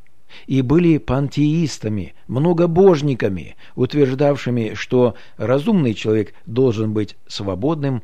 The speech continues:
от страстей, невозмутим перед радостью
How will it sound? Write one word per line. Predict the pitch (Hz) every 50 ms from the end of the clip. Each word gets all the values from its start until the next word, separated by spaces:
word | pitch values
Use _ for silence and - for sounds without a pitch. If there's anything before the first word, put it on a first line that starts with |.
| - - - -
от | - 110 101 - - -
страстей, | - - - - - - 85 - - - - 143 165 175 165 147 - - - - - - - -
невозмутим | 127 156 165 156 151 131 139 139 135 131 - - 185 180 160 131 107 98 - 107 -
перед | 127 120 117 110 - - -
радостью | 123 120 139 160 180 170 165 143 - - - 151 147 131